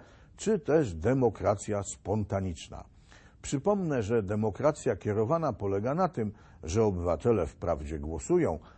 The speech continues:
ale zgodnie ze wskazaniami starszych i mądrzejszych, podczas gdy demokracja spontaniczna polega na tym, że obywatele głosują jak chcą. Niestety wygląda na to, że studenci, przynajmniej ci,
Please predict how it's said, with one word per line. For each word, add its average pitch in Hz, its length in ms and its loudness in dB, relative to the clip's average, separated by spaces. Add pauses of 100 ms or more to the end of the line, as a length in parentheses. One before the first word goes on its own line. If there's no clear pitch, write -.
(140)
ale 80 500 2
zgodnie 113 600 -2
ze 104 160 -2
wskazaniami 90 800 -2
starszych 98 640 -2
i 110 80 -4
mądrzejszych, 127 720 0 (400)
podczas 90 480 2
gdy 98 140 -4
demokracja 101 680 0
spontaniczna 160 880 -2 (320)
polega 180 400 6
na 123 160 2
tym, 139 240 -4
że 113 140 -2
obywatele 90 720 0 (280)
głosują 90 680 -2
jak 78 240 -2
chcą. - 420 -8 (760)
Niestety 147 580 2
wygląda 147 560 2
na 113 160 2
to, 110 160 -2
że 95 180 -2
studenci, 107 840 -2 (280)
przynajmniej 139 760 -2
ci, 139 320 -4